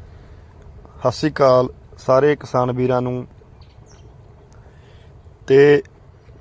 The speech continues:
ਅੱਜ ਆਪਾਂ ਨੇ ਜਿਹੜੀ ਸਬਜ਼ੀਆਂ ਦੀ ਦੁਕਾਨ ਆ ਜਿਹੜੀ,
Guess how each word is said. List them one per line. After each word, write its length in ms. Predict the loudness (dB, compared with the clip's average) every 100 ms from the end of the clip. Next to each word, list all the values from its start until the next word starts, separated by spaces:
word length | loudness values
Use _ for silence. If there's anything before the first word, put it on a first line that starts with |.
| -2
ਅੱਜ 140 | 0 2
ਆਪਾਂ 240 | 2 2
ਨੇ 100 | 0
ਜਿਹੜੀ 360 | 0 0 0 0
ਸਬਜ਼ੀਆਂ 480 | 0 -2 -2 -4 -4
ਦੀ 260 | -4 -4 -6 -10
ਦੁਕਾਨ 460 | -8 -4 0 0 0
ਆ 80 | -2
ਜਿਹੜੀ, 360 | -2 -2 -4